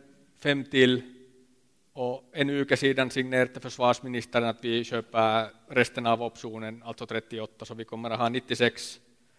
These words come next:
vagnar, K nio-vagnar inom kort. Och sen tvåtusenfemton köpte vi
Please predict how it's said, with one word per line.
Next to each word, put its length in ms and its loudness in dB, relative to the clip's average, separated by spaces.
vagnar, 420 -2
K 160 -10
nio-vagnar 560 -2
inom 260 -10
kort. 420 -14
Och 120 -16
sen 240 2
tvåtusenfemton 880 0
köpte 320 0
vi 460 4